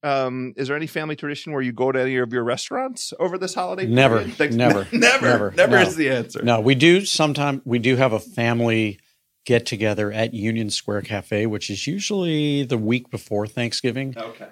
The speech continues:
Speaker 2: It's whenever all the kids are out of school, we, we get everybody together and
Speaker 1: Oh, that's great.
Speaker 2: get a big long table at Union Square Cafe. But, um, that's it. And then Christmas is kind of all over the place. Uh, depends on who's where and
Speaker 1: Okay.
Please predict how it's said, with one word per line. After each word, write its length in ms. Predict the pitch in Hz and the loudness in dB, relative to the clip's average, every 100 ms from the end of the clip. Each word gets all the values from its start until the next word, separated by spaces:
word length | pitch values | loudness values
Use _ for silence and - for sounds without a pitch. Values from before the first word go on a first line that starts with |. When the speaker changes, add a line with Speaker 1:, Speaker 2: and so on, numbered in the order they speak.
| _ | _
Speaker 2:
It's 260 | 120 - - | -6 -6 -2
whenever 440 | 123 131 143 127 | 2 4 4 4
all 160 | 117 113 | 2 2
the 80 | |
kids 400 | 104 - 120 101 | -4 -6 -4 -4
are 240 | 110 101 101 | -6 -6 -6
out 160 | 107 107 | -6 -4
of 80 | |
school, 480 | - - 113 110 110 | -6 -6 -4 -2 -4
we, 220 | 101 92 _ | -8 -14 _
we 100 | 110 | -10
get 180 | 101 104 | -8 -8
everybody 380 | 101 101 101 98 | -8 -10 -10 -10
together 460 | 92 92 101 107 | -12 -10 -8 -8
and 220 | 98 90 87 | -8 -10 -14
Speaker 1:
Oh, 40 | |
that's 160 | - - | -18 -20
great. 200 | - - | -20 -8
Speaker 2:
get 160 | 120 101 | -4 -4
a 40 | |
big 200 | 87 110 | -4 -4
long 300 | 101 101 98 | -4 -6 -6
table 320 | 107 101 98 | -8 -8 -8
at 60 | 101 | -8
Union 200 | 107 101 | -8 -8
Square 260 | - 110 | -8 -10
Cafe. 380 | 98 107 - 107 | -6 -8 -4 -6
But, 240 | 95 98 - _ - - - - _ | -4 -6 -10 _ -20 -20 -20 -20 _
um, 360 | 117 110 107 101 - _ - _ | 0 2 2 -4 -14 _ -20 _
that's 260 | 180 185 - | 2 2 4
it. 180 | 151 | 2
And 100 | 156 135 | 4 2
then 420 | 131 123 120 113 _ _ _ _ _ _ | 2 0 -4 -8 _ _ _ _ _ _
Christmas 520 | - 160 - 165 - | -2 -2 0 -6 -4
is 120 | 123 | -4
kind 240 | - 127 120 | -4 -4 -2
of 80 | |
all 240 | 107 113 110 | 0 2 0
over 180 | 110 123 | -2 -4
the 100 | 117 | -6
place. 560 | 123 127 131 - - - | -2 -2 -2 -4 -6 -6
Uh, 400 | 123 107 104 101 92 104 _ _ | -4 -2 -2 -6 -12 -20 _ _
depends 380 | - 110 104 | -10 -8 -6
on 220 | 104 104 92 | -6 -8 -10
who's 360 | 87 107 92 | -8 -8 -6
where 320 | 107 104 104 | -8 -6 -6
and 200 | 104 95 92 98 _ | -8 -12 -20 -20 _
Speaker 1:
Okay. 380 | 117 113 87 | -4 -4 -10